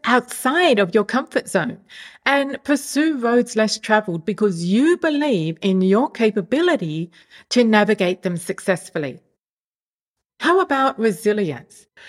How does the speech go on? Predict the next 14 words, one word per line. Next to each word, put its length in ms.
That 260
incredible 920
ability 560
to 120
bounce 420
back 280
from 280
failure 420
is 180
so 680
deeply 840
rooted 640
in 220
self-belief. 920